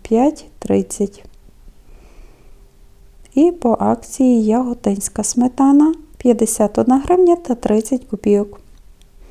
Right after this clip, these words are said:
Двадцять відсотків жирності. Молоко від своєї лінії два і п'ять відсотка жирності, вісімсот грамів за сорок гривень. Таке молоко два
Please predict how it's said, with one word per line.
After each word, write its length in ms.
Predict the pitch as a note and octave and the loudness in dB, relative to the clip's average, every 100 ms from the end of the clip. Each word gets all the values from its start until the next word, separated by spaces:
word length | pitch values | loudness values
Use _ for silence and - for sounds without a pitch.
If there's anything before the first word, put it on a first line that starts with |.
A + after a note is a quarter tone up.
| - - - - - | -20 -20 -20 -20 -8
Двадцять 580 | B3+ G#3+ G#3 B3+ - D4+ | -2 0 0 0 -2 0
відсотків 500 | G#3+ G#3 A#3 - C#4 | -2 0 -6 0 -2
жирності. 640 | - G#3 G#3+ G#3+ - A3+ A3 - - - - - - - - - - - - - - - - - - | 0 0 2 0 -2 -2 -2 -4 -18 -20 -20 -20 -20 -20 -20 -20 -20 -20 -20 -20 -20 -20 -20 -20 -4
Молоко 500 | C#4+ D4+ D4 B3 G3+ | 4 6 4 2 -2
від 160 | G3+ A3+ | -2 -4
своєї 500 | - B3+ B3+ B3+ B3 | 0 2 2 2 2
лінії 520 | B3+ B3+ B3+ B3+ C4 | 2 4 6 6 4
два 280 | C4 A#3+ A3+ | 2 0 2
і 100 | G#3+ | 0
п'ять 380 | G#3+ G#3 F3+ G3+ | 2 2 2 0
відсотка 520 | A3+ - C4 - C#4 | -4 -2 -2 0 0
жирності, 680 | C#4 C#4+ C#4+ D4 - D4+ - - - | 2 4 4 2 -2 -4 -4 -12 0
вісімсот 680 | C4+ - A3+ G#3+ - G3 | 2 2 -2 -2 -4 -4
грамів 580 | G#3 A3 C#4 F4 E4+ E4 - - - _ | -2 0 4 4 4 0 -14 -20 -20 _
за 320 | A3 A3 D4+ | -2 0 0
сорок 580 | - - G#3 G#3+ B3+ A3+ | -2 -2 -2 0 -2 -4
гривень. 480 | G3+ G#3 G#3 G#3 G#3+ - - - - _ - - - _ - - - - - - - | -6 -4 -2 -2 -4 -12 -20 -20 -20 _ -20 -20 -20 _ -20 -20 -20 -20 -20 -20 -14
Таке 280 | - - G3 | -14 -10 -6
молоко 540 | G3 G#3+ A#3+ - D4 E4 - | -4 -2 -4 0 0 0 -6
два 380 | A#3 G#3 A3+ D#4+ | -4 0 0 -2